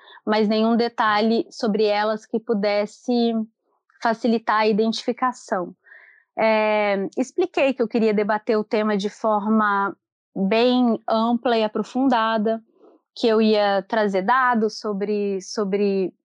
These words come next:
sobre aborto no Brasil, sobre aborto no mundo, é, e que era um, enfim, que seria uma matéria,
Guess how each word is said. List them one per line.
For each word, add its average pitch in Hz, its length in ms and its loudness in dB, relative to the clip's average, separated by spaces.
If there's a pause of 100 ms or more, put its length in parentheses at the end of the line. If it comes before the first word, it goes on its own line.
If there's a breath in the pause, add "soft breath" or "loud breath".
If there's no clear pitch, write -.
(200)
sobre 220 240 -2
aborto 220 540 0
no 208 100 -4
Brasil, 226 440 2
sobre 196 180 -2
aborto 190 320 -2
no 285 100 2
mundo, 262 420 2 (480 loud breath)
é, 220 600 2
e 233 120 -6
que - 180 -6
era 277 240 0
um, 311 400 0 (160)
enfim, 247 320 -2
que 226 100 -8
seria 262 240 0
uma 302 140 4
matéria, 302 520 2